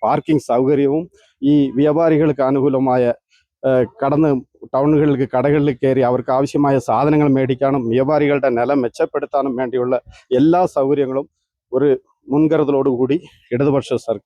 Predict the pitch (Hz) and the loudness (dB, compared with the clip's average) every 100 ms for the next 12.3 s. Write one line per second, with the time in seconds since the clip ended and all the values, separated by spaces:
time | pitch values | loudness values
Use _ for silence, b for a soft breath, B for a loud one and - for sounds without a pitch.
0 | - 117 135 127 117 120 - _ _ _ | -6 -2 0 0 -2 -6 -6 _ _ _
1 | 120 123 131 127 120 127 117 117 127 117 | -2 0 0 2 2 2 0 0 0 -2
2 | 113 120 139 135 127 131 131 113 - 117 | -2 0 0 2 2 2 0 -2 -4 -2
3 | 127 131 - 107 101 - 120 143 - 113 | 0 -2 -4 -8 -6 -4 -4 -4 -6 -4
4 | 117 127 117 - 202 B B B 123 131 | -2 0 0 0 -2 B B B -2 0
5 | 131 - 123 131 143 - b b 117 147 | 0 -4 -2 0 0 -2 b b -2 0
6 | 165 156 135 127 - 113 127 120 120 113 | 2 2 0 -2 -4 -2 0 0 -2 0
7 | 123 117 117 120 120 123 123 120 110 127 | -2 0 0 0 0 0 0 0 0 0
8 | 131 123 135 139 151 190 b b - 131 | 0 -2 0 2 2 0 b b -6 0
9 | 165 156 156 147 139 143 - 127 139 123 | 2 2 2 2 0 -4 -4 -2 0 -2
10 | 110 156 151 127 127 147 135 120 131 131 | -2 -2 0 0 2 0 0 -2 -2 0
11 | 156 - 120 123 147 156 143 - 131 139 | -2 -8 -4 -2 2 2 0 -2 0 0
12 | 135 123 120 | 0 0 -2